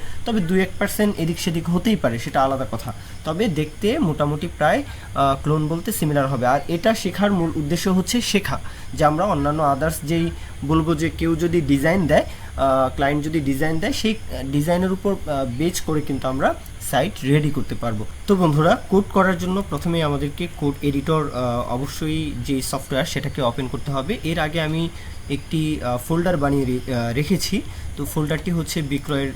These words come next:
আহ, বিক্রয় নাম দিয়ে ফোল্ডারটি ওপেন করা। সেটার মধ্যে, আহ, বিক্রয় ডট কম এর যে লোগোটি সেটাকে আমি এখানে, আহ, রেখেছি এবং সেই সাথে এইচটিএমএল এর ফাইল এবং সিএসএস এর ফাইল।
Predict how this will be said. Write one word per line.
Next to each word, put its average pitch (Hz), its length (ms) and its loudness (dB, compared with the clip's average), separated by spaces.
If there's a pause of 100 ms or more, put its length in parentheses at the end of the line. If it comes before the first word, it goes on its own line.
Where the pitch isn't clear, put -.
আহ, 120 160 -4
বিক্রয় 135 360 -2
নাম 127 200 0
দিয়ে 127 160 0
ফোল্ডারটি 131 460 -2
ওপেন 127 240 -2
করা। 156 220 0
সেটার 151 280 -2
মধ্যে, 143 360 0 (440)
আহ, 135 80 -2
বিক্রয় 135 360 -2
ডট 131 200 -2
কম 139 100 0
এর 131 60 -2
যে 139 140 0
লোগোটি 156 720 0
সেটাকে 143 600 -2
আমি 127 240 -2
এখানে, 131 440 -4 (100)
আহ, 120 180 -4
রেখেছি 143 520 -2
এবং 135 180 -2
সেই 135 180 -6
সাথে 143 300 -4
এইচটিএমএল 131 460 -2
এর 147 80 -2 (100)
ফাইল 165 220 0 (460)
এবং 139 280 -2
সিএসএস 139 460 -2
এর 117 80 -4
ফাইল। 104 220 -4